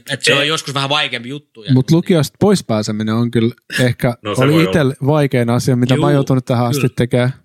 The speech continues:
Speaker 1: Eihän mä siis,
Speaker 2: Joo.
Speaker 1: mä en käynyt siis oppitunneja viime-, mä kävin iltalukion viimeisen vuoden. En mä käynyt niinku,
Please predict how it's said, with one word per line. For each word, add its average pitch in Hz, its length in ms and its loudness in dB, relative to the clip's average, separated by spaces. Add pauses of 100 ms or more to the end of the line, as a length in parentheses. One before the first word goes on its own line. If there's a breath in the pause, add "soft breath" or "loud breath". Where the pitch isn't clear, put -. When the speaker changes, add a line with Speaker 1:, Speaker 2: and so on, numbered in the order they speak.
(200)
Speaker 1:
Eihän 165 160 -2
mä 185 140 -2
siis, 156 160 -6
Speaker 2:
Joo. 131 120 0
Speaker 1:
mä 214 100 0
en 208 60 -8
käynyt 185 240 -4
siis 156 120 -6
oppitunneja 151 600 -4
viime-, 165 240 -4
mä 220 60 -4
kävin 175 220 -2
iltalukion 117 640 -6
viimeisen 107 340 -6
vuoden. 98 240 -20 (180)
En 160 100 -2
mä 196 120 2
käynyt 180 280 -4
niinku, 160 320 -6